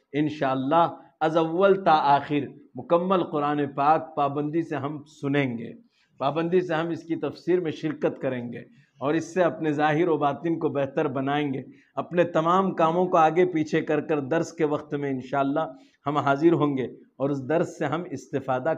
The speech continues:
करेंगे।" यह हम यहाँ तय करें। हमारे यहाँ भी माशाअल्लाह जैसे हज़रत ने बताया, मेरे अल्हम्दुलिल्लाह आज मौलाना हमारे, हम मौलाना के दरसी साथी हैं।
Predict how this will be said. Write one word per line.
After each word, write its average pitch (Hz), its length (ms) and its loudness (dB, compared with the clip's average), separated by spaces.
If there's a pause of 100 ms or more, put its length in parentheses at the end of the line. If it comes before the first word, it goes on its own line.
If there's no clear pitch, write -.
(120)
करेंगे।" 135 500 0 (400)
यह 131 100 -4
हम 143 160 -4
यहाँ 147 300 2 (120)
तय 147 160 2
करें। 127 240 -2
हमारे 147 560 -4
यहाँ 160 240 2
भी 156 180 0
माशाअल्लाह 143 440 -2
जैसे 139 220 -2
हज़रत 135 260 -2
ने 139 120 -2
बताया, 127 460 -4 (340)
मेरे 143 220 4
अल्हम्दुलिल्लाह 147 680 0
आज 143 320 2 (1000)
मौलाना 139 380 4
हमारे, 135 300 2 (360)
हम 151 140 0
मौलाना 151 400 4
के 151 140 0
दरसी 143 320 -2
साथी 127 400 -6
हैं। 127 140 -6